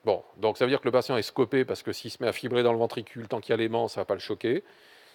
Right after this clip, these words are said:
Et de la même façon, si c'est un patient qui vient pour, euh, un bloc en urgence, euh, une fracture du col, et qui a un défibrillateur, et que vous n'avez pas de rythmologue pour, avec le ordinateur portable,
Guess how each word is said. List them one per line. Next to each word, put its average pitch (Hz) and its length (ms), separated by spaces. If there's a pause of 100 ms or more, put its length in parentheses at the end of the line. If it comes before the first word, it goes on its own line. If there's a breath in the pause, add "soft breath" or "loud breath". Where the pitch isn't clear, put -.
(500 soft breath)
Et 120 120
de 117 140
la 165 80
même 165 140
façon, 160 420
si 151 320
c'est - 380
un 123 420
patient 151 380
qui - 180
vient 135 240
pour, 131 420
euh, 98 200 (440 loud breath)
un 110 160
bloc 147 540 (160)
en 131 180
urgence, 135 680 (160)
euh, 101 380
une 101 80
fracture 147 340
du 143 160
col, 120 280
et 98 40
qui 104 140
a 101 40
un 98 40
défibrillateur, 139 800
et 95 60
que 95 40
vous 101 60
n'avez 101 220
pas 160 300
de 110 100
rythmologue 127 640
pour, 127 480
avec 123 400
le 123 540
ordinateur 120 540
portable, 117 520